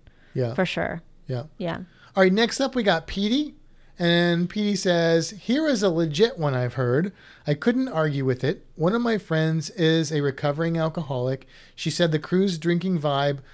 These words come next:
Speaker 1: would be hard for her. She has to steer clear of any place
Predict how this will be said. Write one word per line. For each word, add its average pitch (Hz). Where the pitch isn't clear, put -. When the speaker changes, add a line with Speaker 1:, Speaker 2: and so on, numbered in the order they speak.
Speaker 1:
would 147
be 139
hard 151
for 139
her. 117
She 151
has 156
to 175
steer 160
clear 147
of 131
any 156
place 147